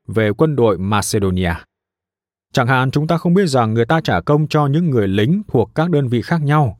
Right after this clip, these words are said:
bằng hình thức nào. Và quan trọng hơn, chúng ta gần như chẳng biết bất cứ điều gì về khâu hậu cần của quân đội. Một lần nữa, về trận Gaugamela,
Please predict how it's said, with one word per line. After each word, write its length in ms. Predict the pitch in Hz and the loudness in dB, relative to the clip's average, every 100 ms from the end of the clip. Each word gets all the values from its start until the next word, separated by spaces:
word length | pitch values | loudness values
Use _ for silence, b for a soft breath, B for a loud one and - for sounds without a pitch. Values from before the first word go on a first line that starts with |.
| - | -10
bằng 340 | 117 113 92 | -2 -2 -2
hình 220 | 98 95 | -4 -2
thức 120 | 117 156 | -2 0
nào. 280 | 101 82 - _ _ _ - | 0 -2 -6 _ _ _ -12
Và 280 | 98 123 127 | -4 -2 0
quan 180 | 160 | -2
trọng 180 | 156 95 | -2 -2
hơn, 200 | 120 113 - _ _ - | 0 -2 -4 _ _ -4
chúng 140 | 180 | -2
ta 140 | 190 180 | 0 0
gần 200 | 131 143 | 2 2
như 240 | 170 170 - | 2 2 0
chẳng 260 | 143 95 | -2 0
biết 160 | 143 185 | 0 0
bất 140 | 190 220 - | -2 -2 0
cứ 120 | 170 | 2
điều 200 | 165 101 | 2 2
gì 260 | 107 101 | 0 0
về 280 | 90 101 95 | 0 0 0
khâu 280 | 87 180 170 | 0 0 0
hậu 180 | 139 - | 0 -2
cần 260 | 120 101 90 | -2 -2 -4
của 240 | - 95 | -2 -2
quân 200 | 80 95 | -2 -2
đội. 200 | 90 92 - _ _ _ _ _ _ _ _ _ _ | -2 -2 -6 _ _ _ _ _ _ _ _ _ _
Một 180 | 113 107 | -2 0
lần 140 | 95 87 | 2 0
nữa, 280 | 95 127 - _ _ _ 110 | 0 -2 -4 _ _ _ -2
về 200 | 131 135 | 0 2
trận 240 | 135 107 | 0 2
Gaugamela, 720 | 135 131 127 113 110 82 | 0 2 2 2 0 -2